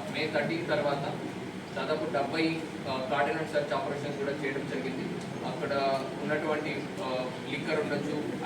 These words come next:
ఐడీ and, uh, unauthorized, without vehicle, without, uh, uh, డాక్యుమెంట్స్ లేని బైక్స్ కూడా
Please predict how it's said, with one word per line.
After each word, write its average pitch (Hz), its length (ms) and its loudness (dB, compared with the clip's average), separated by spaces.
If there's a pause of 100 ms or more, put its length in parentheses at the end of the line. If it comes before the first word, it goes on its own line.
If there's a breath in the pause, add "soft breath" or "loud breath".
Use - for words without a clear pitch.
(100)
ఐడీ 294 200 2 (680)
and, - 260 -2
uh, 123 140 2 (340)
unauthorized, 147 600 2 (120)
without 147 320 2
vehicle, 139 340 -2
without, 147 300 2 (140)
uh, 143 180 6 (200)
uh, - 140 4 (220)
డాక్యుమెంట్స్ - 460 0
లేని - 200 0 (160)
బైక్స్ - 340 0
కూడా 156 160 0